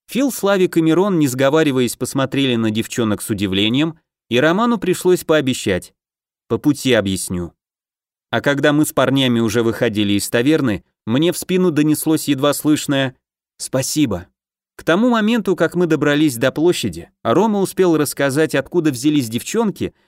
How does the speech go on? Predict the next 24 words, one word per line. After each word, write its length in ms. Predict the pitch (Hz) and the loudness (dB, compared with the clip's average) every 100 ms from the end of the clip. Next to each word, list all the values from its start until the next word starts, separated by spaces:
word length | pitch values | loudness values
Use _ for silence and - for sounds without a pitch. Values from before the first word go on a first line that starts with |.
| - | -8
и 100 | 104 | -4
почему 440 | 139 131 180 202 | -2 -2 0 0
идут 240 | 190 180 180 | 0 0 0
на 120 | 165 | 2
вылазку 400 | 170 180 160 - | 4 4 2 -2
вместе 440 | 120 131 135 - | -2 0 -2 -4
с 100 | 120 | -6
нами. 400 | 117 107 87 80 _ _ _ _ _ _ | -4 -4 -4 -8 _ _ _ _ _ _
Не 160 | - 135 | -2 0
сказать, 420 | - 220 196 190 | 0 0 0 0
что 160 | - 170 | 0 0
парням 380 | 165 147 151 139 | 2 2 0 2
понравилась 640 | 147 170 233 208 151 - | 0 2 2 2 0 0
эта 280 | 127 131 120 | -2 0 0
идея, 380 | 104 113 107 101 _ - | 0 2 2 -2 _ -6
но 140 | 110 | -4
вкусные 480 | 113 147 139 123 113 | -2 -2 -2 0 0
обеды 320 | 110 220 220 | 0 0 -2
склонили 500 | - - 143 180 202 | -2 -2 0 0 -2
чашу 360 | 165 160 156 135 | 0 0 0 -2
весов 460 | 117 - 139 - - | -2 -2 -4 -4 -12
в 140 | - | -10
пользу 320 | - 120 101 113 | -2 0 0 -2
дам. 340 | 95 85 78 | -2 -6 -10